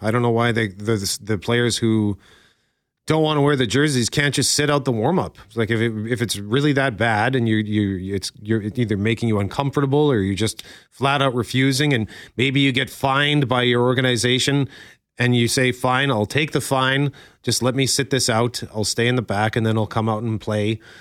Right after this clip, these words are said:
once the game gets going." I, that, to me, that seems like that should be the compromise as opposed to just wiping this, this whole thing off the map. I mean, I know they're still gonna have the theme nights and they'll still have the jerseys,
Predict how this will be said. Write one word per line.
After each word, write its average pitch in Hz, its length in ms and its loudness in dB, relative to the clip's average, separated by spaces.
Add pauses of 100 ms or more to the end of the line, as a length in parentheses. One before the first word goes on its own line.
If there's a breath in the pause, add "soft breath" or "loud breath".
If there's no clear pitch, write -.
(280 loud breath)
once 104 240 -2
the 123 100 -2
game 143 260 2
gets 147 220 0
going." 104 380 -2 (400 loud breath)
I, 110 280 0 (420)
that, 120 220 -4
to 143 100 0
me, 160 160 4
that 143 200 0
seems 143 300 2
like 120 160 0
that 123 240 0
should 113 220 -2
be 101 160 0
the 98 120 -2
compromise 95 760 -2
as 101 100 -2
opposed 101 380 -2
to 98 80 -2
just 95 260 -4
wiping 104 480 -2
this, 92 300 -6 (340)
this 101 180 -6
whole 120 200 2
thing 110 240 0
off 101 180 -2
the 85 80 -8
map. 98 400 -2
I - 60 -20 (240 loud breath)
mean, 123 120 0
I 120 40 2
know 120 160 2
they're 120 120 2
still - 220 0
gonna 135 180 2
have 117 260 0
the - 60 -2
theme 120 300 0
nights 104 300 -2
and 110 80 -2
they'll 110 80 0
still 131 240 0
have 113 300 0
the 104 80 -2
jerseys, 101 600 -2